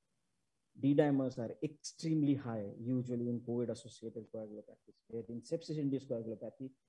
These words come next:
you will not get D dimers. Similarly, if you want to differentiate between a D I C and a C A C, what you will do is, again, you will ask there probably for platelet count, which is the simplest,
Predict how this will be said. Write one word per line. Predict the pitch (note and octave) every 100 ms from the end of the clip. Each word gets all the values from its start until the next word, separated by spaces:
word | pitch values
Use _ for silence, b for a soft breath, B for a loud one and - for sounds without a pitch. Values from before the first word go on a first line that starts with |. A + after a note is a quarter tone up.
| -
you | A#2
will | A#2
not | A2+
get | A2 G#2+
D | A2 G#2
dimers. | G2+ G2+ F#2+ - - _ -
Similarly, | - C#3 C#3 C#3 C#3+
if | C#3
you | C#3+
want | B2+ C3+
to | B2+
differentiate | A#2+ B2+ C#3 B2+ B2+ B2+
between | B2+ B2
a |
D | A2 A#2+ C#3
I | D#3
C | D#3+ E3+ G3 - _ _ -
and | C3+ D#3 F#3 D3+
a | C3
C | C3 B2
A | A#2
C, | - C3+ - _ _ _ _ _
what | C3 C#3
you | A#2+
will | B2+
do | B2+ D#3 - _ _ -
is, | A#2 G#2 -
again, | A#2 B2+ D3 G#2+ - _
you | A#2+
will | A#2 - C3+
ask | D3 -
there | B2 A#2+ A2+ - _ -
probably | C#3+ C3+ D#3+ D#3 D3
for | C#3+ B2+ A#2+ -
platelet | B2 A#2+ - A#2 A2+
count, | - - - - - - _
which | - A#2
is | A#2 A#2
the |
simplest, | A2+ C#3+ C#3+ D3+ D#3 -